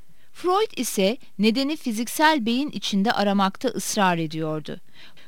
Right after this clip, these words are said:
Modern beyin teknolojilerinden onlarca yıl önce yaşamış olan Freud'un bu dönemde yararlanabileceği en iyi yöntem sistemin dışından mümkün olduğunca çok veri toplamak,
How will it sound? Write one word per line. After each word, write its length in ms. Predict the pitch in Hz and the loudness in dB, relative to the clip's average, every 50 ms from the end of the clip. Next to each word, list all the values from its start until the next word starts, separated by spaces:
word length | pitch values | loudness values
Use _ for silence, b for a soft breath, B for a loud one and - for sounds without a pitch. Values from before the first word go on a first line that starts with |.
| B B | B B
Modern 520 | 226 262 294 262 359 381 427 427 381 277 | 4 4 4 4 2 2 2 0 -2 0
beyin 240 | 269 269 277 311 349 | 0 2 2 0 -2
teknolojilerinden 1120 | - 277 254 220 - 220 220 220 220 214 208 214 202 208 196 202 202 196 202 196 185 170 - - | -2 -2 -2 0 0 0 2 2 2 2 0 0 0 0 2 2 2 2 2 2 0 -2 -4 -4
onlarca 560 | - 196 220 226 247 277 302 339 330 - 277 | 0 2 4 4 4 4 2 2 2 2 2
yıl 260 | 254 220 240 285 302 | 2 4 4 4 2
önce 320 | 254 - 190 196 190 - 196 | 2 2 2 0 2 2 2
yaşamış 500 | 190 190 196 - 247 233 247 254 - - | 0 2 0 0 0 -2 -2 -4 -4 -4
olan 320 | - 185 180 165 165 165 | -4 -2 -2 -2 -2 -4
Freud'un 600 | 175 - - 220 208 190 180 - - 170 175 202 B B B B B B - | -4 -4 -2 0 2 2 0 0 -2 -2 -2 -2 B B B B B B -4
bu 100 | 277 - | -2 0
dönemde 420 | 381 403 403 330 254 240 226 233 | 0 0 2 2 4 4 4 2
yararlanabileceği 1040 | 226 220 214 214 214 214 214 220 220 233 233 233 226 233 233 240 208 - 247 240 | 2 2 2 4 4 4 4 4 2 2 2 2 2 2 0 0 0 2 2 2
en 200 | - - 247 311 | 2 0 -2 -2
iyi 220 | 349 320 254 202 185 | 0 2 2 2 2
yöntem 460 | 180 175 165 165 - 208 214 269 311 B B B B | 2 0 -2 -2 -2 0 0 0 -2 B B B B
sistemin 640 | B - - 233 - - 254 247 247 262 285 302 b b b b - | B -8 -8 -8 -4 -2 0 2 2 2 0 -2 b b b b 0
dışından 560 | 208 - - - 247 226 226 233 226 226 240 | 2 4 4 4 4 2 2 4 2 2 2
mümkün 480 | 247 214 208 214 226 220 - 269 247 - | 2 2 4 4 2 0 0 -4 -6 -4
olduğunca 560 | - - 208 214 226 202 262 294 285 269 277 247 | -2 0 0 0 0 0 -2 -2 -2 -2 -2 -4
çok 280 | - - 254 247 - | -2 -4 -4 -4 -2
veri 200 | 185 175 170 202 | -2 0 0 0
toplamak, 600 | 208 - 294 269 - 277 277 277 294 302 311 - | 0 0 -2 0 0 0 0 2 2 0 0 -2